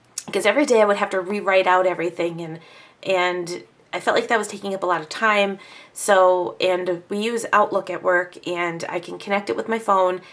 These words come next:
I have access to my calendar. I have access to my tasks that I need to get done every day. So I'm really u-, starting to use this more, especially when I'm not at work and I need to, um,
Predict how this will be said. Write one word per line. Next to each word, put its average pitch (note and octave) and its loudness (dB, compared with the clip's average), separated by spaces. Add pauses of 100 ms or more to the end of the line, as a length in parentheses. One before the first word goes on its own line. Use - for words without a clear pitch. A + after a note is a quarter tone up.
(140)
I - -8
have F3+ 2
access F3+ 0
to - -8
my F3+ -2
calendar. A3+ 0
I - -4
have E3+ -8
access E3 -8
to - -14
my - -12
tasks - -4
that F3+ -4
I F3+ -2
need F3 -6
to - -12
get - -8
done B3+ 2
every A#3+ -2
day. A3 0 (540)
So G3+ 4
I'm F#3+ -4 (540)
really B3 2
u-, A3 -2
starting G3+ 0
to F#3 -10
use F#3 -4
this F#3 -2
more, F#3 0
especially G3+ 2
when G#3 0
I'm F3+ -2
not F3+ 2
at G#3 -4
work G#3+ -2 (400)
and F#3 0
I F#3 0
need F#3+ -4
to, F3+ -2 (420)
um, E3+ 2